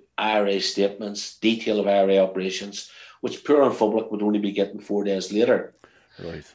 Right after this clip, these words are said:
Speaker 1: Uh, so we began to outsell on Phoblock.
Speaker 2: Ah.
Speaker 1: And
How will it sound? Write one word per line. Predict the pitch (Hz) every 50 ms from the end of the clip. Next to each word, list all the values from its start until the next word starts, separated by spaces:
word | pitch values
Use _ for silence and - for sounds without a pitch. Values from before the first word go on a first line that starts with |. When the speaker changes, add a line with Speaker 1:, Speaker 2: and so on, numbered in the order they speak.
| _ -
Speaker 1:
Uh, | 120 120 117 113 117 117 110 107 - -
so | - - - 165 143 135
we | 139 151 160 170 175 170 160 160 156 -
began | - 117 - 135 123 127 123 123 123
to | - 131 120 120 120 117 113 113 - 127
outsell | 123 123 123 - - 131 127 143 170 202 196 165 - - - _ _ _ _
on | - 117 107
Phoblock. | - - 110 95 92 92 - - - _ _ _ _ _ _ _ _ _ _ _ _ _ _ _ - -
Speaker 2:
Ah. | 196 156 - _ _ _ _ _ _ _ _ _ _ _ _ _ -
Speaker 1:
And | - 117 117 117 117 113 113 113 113 110 107